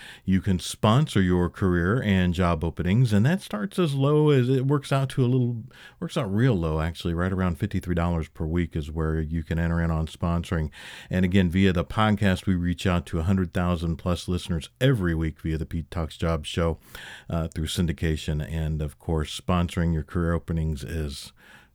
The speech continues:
for that type of audience, incredibly cost effective. And, uh, so again, employers, hiring managers, if you'd like to sponsor the show itself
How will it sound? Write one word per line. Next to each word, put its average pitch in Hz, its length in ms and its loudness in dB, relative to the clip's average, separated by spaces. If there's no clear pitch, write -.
for - 760 -6
that 82 160 2
type 87 140 0
of 82 160 0
audience, 82 460 0
incredibly 78 560 -2
cost 78 420 -4
effective. 78 540 -6
And, 95 480 4
uh, 104 180 -2
so 110 220 4
again, 98 720 4
employers, 101 580 2
hiring 98 380 6
managers, 98 460 4
if 90 120 0
you'd 82 160 -2
like 85 180 0
to 90 80 -4
sponsor 90 520 -2
the 78 100 -2
show 80 320 -2
itself 85 640 -2